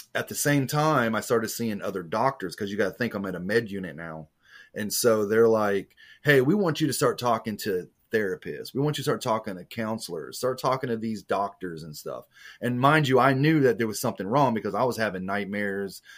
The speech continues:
I was feeling really weird. Like, I just knew something wasn't right. I was always feeling shaky. I was always, like, there was things wrong with me, and I just couldn't figure it out. Um, and I tried to be real with the doctors, man. I tried to be real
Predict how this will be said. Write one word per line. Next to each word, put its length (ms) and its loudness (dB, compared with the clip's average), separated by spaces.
I 100 2
was 180 0
feeling 380 -4
really 240 -2
weird. 540 -2
Like, 280 -2
I 200 0
just 260 -6
knew 140 -4
something 320 -6
wasn't 300 -8
right. 520 0
I 140 -2
was 160 -4
always 240 0
feeling 240 -4
shaky. 580 -2
I 60 0
was 140 -6
always, 360 -2
like, 220 -4
there 100 4
was 160 -2
things 300 -2
wrong 220 -2
with 140 -8
me, 120 -8
and 80 -6
I 80 -4
just 200 -12
couldn't 280 -10
figure 260 -2
it 60 -2
out. 340 -2
Um, 460 -4
and 80 0
I 80 2
tried 240 4
to 60 2
be 120 2
real 260 6
with 140 4
the 80 -2
doctors, 520 -4
man. 200 -6
I 80 -2
tried 220 2
to 80 0
be 140 -2
real 600 0